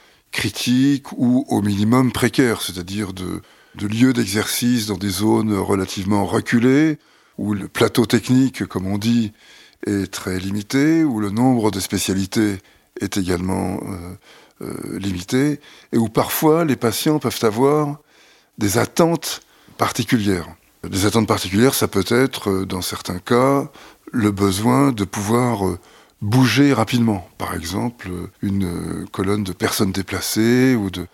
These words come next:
de migrants en attente d'un départ demandera éventuellement des soins si, euh, la personne est malade ou blessée,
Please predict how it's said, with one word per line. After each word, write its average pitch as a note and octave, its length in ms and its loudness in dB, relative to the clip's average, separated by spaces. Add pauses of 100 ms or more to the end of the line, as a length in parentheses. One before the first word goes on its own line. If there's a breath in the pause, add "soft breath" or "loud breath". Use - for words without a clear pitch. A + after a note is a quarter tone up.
de F#2+ 100 -4
migrants G2+ 680 0
en A2 80 0
attente G#2 560 -2
d'un F2+ 200 -6
départ B2 680 0 (360 loud breath)
demandera G2+ 760 2
éventuellement G#2 600 2
des G2 120 -2
soins A#2 420 2
si, G2 480 -4
euh, E2+ 380 -8 (180)
la - 60 -12
personne - 420 0
est G2 60 2
malade G#2+ 500 2 (380 loud breath)
ou A#2 160 2
blessée, C#3 600 2